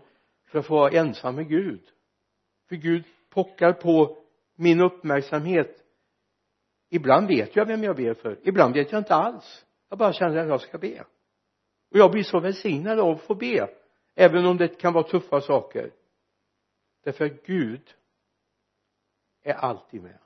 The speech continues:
Och jag skulle bara ge ett råd. Se till att du är uppkopplad. Både medvetenhet och omedvetna situationer, så är du uppkopplad.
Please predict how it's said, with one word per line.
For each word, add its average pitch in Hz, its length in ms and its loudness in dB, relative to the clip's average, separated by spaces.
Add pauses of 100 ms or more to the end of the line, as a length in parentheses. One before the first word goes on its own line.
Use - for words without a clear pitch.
(960)
Och 139 80 -2
jag 135 140 4
skulle 151 200 -6
bara 143 320 2
ge 139 180 -4
ett 131 200 -6
råd. 127 500 -8 (720)
Se - 180 -12
till 131 440 -12
att 127 160 -10
du 131 80 -10
är 123 40 -6
uppkopplad. - 720 -18 (1400)
Både 165 240 2
medvetenhet 170 1160 0 (200)
och 185 200 0
omedvetna 127 720 -2
situationer, 113 720 -14 (200)
så - 160 -6
är 120 120 0
du 113 80 -4
uppkopplad. 127 600 -14